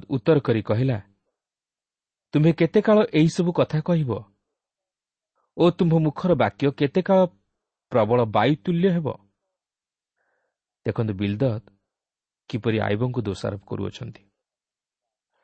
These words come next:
ତାହାଙ୍କର କଥାଗୁଡ଼ିକ ଆଇବଙ୍କୁ ଲାଗୁଛି ସତେ ଯେପରି ତାହାଙ୍କ ପେଟରେ ଜଣେ କେହି ଛୁରୀ ଭୁଷି ଦେଇ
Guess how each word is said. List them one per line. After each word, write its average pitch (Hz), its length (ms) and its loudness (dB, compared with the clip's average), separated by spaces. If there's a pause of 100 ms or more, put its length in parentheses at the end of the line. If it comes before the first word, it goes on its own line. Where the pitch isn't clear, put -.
(1000)
ତାହାଙ୍କର 131 300 2
କଥାଗୁଡ଼ିକ 127 580 0
ଆଇବଙ୍କୁ 117 460 0
ଲାଗୁଛି 110 360 -2
ସତେ 120 220 -6
ଯେପରି 123 280 -4
ତାହାଙ୍କ 113 280 -6 (240)
ପେଟରେ 131 400 -2
ଜଣେ 127 220 -2
କେହି 131 260 -4
ଛୁରୀ 113 360 -4
ଭୁଷି 113 260 -8
ଦେଇ 120 200 -4